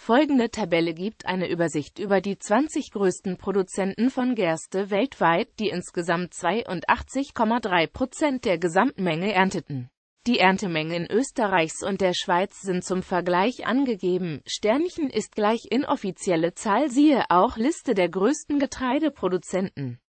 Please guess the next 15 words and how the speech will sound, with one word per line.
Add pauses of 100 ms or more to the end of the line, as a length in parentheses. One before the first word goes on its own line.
(220)
Die
größten
Weizenproduzenten. (180)
Die
größten
Roggenproduzenten. (180)
Die
größten
Reisproduzenten. (180)
Die
größten
Maisproduzenten. (280)
Die
größten
Haferproduzenten.